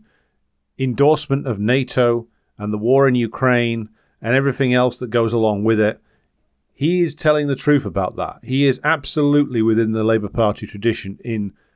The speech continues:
advocating for all those things, because as Starmer himself points out, of course, it was a Labour government that founded nato, that was one of the most enthusiastic proponents of nato, because it was led by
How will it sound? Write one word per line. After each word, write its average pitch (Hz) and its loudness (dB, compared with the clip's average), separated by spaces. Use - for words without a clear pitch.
advocating 117 -2
for 127 -2
all 160 6
those 95 0
things, - -16
because 143 0
as 113 -4
Starmer 170 0
himself 123 0
points 104 -8
out, 143 0
of 110 -12
course, 131 0
it 127 -10
was 110 -4
a 107 -2
Labour 135 2
government 151 -2
that 107 2
founded 143 0
nato, 101 -6
that 98 -10
was 104 -8
one 123 -2
of 120 0
the 113 -4
most 120 -2
enthusiastic 131 -4
proponents 160 0
of 101 -6
nato, - -10
because 120 -2
it 131 -4
was 110 -6
led 139 2
by 107 2